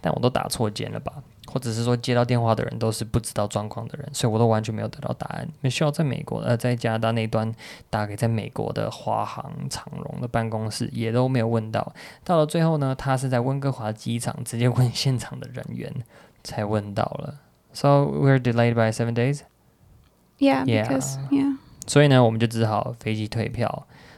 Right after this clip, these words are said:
Speaker 1: 那当然在那之前，我们在台湾跟在加拿大两边已经订好场地，已经预备好的婚宴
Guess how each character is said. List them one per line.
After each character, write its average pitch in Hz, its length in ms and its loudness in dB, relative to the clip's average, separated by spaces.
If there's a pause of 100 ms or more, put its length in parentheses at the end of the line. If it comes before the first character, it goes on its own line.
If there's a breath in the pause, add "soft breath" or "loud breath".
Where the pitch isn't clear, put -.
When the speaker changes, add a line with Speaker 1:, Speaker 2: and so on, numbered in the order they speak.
(120)
Speaker 1:
那 135 60 6
当 123 200 6
然 113 100 2
在 113 100 4
那 113 100 2
之 110 160 0
前， 117 240 -4
我 117 80 -6
们 110 140 -6
在 117 120 4
台 107 360 -4
湾 110 260 0
跟 117 140 0
在 117 80 2
加 113 220 -2
拿 104 160 -4
大 117 260 -2
两 110 240 2
边 185 240 0
已 135 100 0
经 135 240 0
订 143 220 -2
好 107 140 2
场 - 280 -6
地， 113 120 -4
已 113 80 -6
经 117 120 -6
预 123 140 -2
备 113 180 -2
好 110 200 -8
的 - 120 -10
婚 117 280 -2
宴 117 180 2